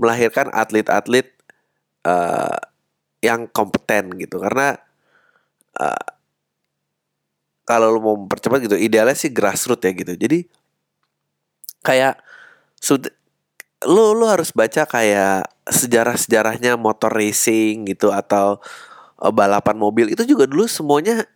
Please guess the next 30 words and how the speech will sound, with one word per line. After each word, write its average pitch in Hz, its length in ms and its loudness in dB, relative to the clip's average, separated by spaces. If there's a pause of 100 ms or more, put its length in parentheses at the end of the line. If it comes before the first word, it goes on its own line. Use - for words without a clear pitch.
ilegal, 156 480 2
semuanya 175 320 0
grassroots 139 560 -2
tuh 139 160 0
gitu. 113 400 2 (400)
Dari 117 240 2
titik 113 320 -6
A 131 160 0
ke - 160 -8
titik - 320 -12
B, 127 80 2 (560)
eh, 90 280 4 (520)
ada - 320 0
orang 113 320 0
beberapa 107 320 2
balapan 101 480 2
mewakili 104 480 0
daerah-daerahnya, 101 1120 -2
and 98 80 -10
then 98 160 -2
becomes 95 480 -4
big 139 320 2
and 98 160 -4
bigger. 113 320 0
Dan 117 240 -2 (400)
pada 156 160 2
saat 156 400 -2
big, 170 320 0 (880)
it-, 151 240 0
itu 240 340 -2